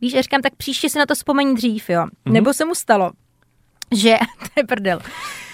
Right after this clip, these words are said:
Speaker 1: To byla prdel. A to jsem možná, já nevím, jestli jsem to už nevyprávěla,
Speaker 2: Mně se
Speaker 1: jo.
Speaker 2: líbilo, jak jsi řekla: „Jenom se mu stalo.“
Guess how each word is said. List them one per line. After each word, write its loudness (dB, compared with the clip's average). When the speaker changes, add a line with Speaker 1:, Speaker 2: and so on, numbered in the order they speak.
Speaker 1:
To 6
byla 4
prdel. -2
A 0
to 4
jsem 2
možná, 4
já 4
nevím, 2
jestli -2
jsem 4
to 0
už -2
nevyprávěla, 2
Speaker 2:
Mně 6
se 6
Speaker 1:
jo. 6
Speaker 2:
líbilo, 6
jak 6
jsi 0
řekla: 2
„Jenom 4
se -4
mu -2
stalo.“ 2